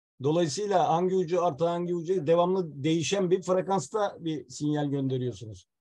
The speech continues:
Burada önemli olan, e, bu multiband bir anten bu. Multiband, farklı bantlarda, e, çalışabilen bir, e, anten.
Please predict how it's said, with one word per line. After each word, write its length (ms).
Burada 560
önemli 320
olan, 300
e, 80
bu 280
multiband 500
bir 80
anten 400
bu. 180
Multiband, 500
farklı 340
bantlarda, 680
e, 340
çalışabilen 840
bir, 200
e, 420
anten. 460